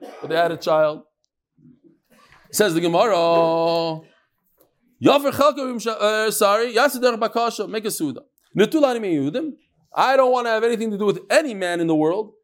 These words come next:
Yofer chelkoi." Now, we know, we mentioned this before, it's very important to remember. A husband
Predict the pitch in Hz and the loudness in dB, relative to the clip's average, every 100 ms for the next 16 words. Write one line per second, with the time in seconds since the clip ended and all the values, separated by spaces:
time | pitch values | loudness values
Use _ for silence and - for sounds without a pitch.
0 | - 127 202 196 160 135 135 202 160 139 | -4 2 2 0 -4 -2 -2 -4 -6 -6
1 | - _ _ 139 151 143 151 185 233 202 | -18 _ _ -2 0 0 -4 -2 0 2
2 | 185 226 - 127 151 180 214 214 175 190 | 0 -6 -8 -6 -4 -4 -6 -10 -12 -4
3 | 233 254 165 220 214 220 214 226 226 214 | 0 0 0 -6 -6 -8 -8 -10 -8 -6
4 | 139 143 143 269 311 196 208 208 | -4 -4 -4 -4 -4 -2 0 -2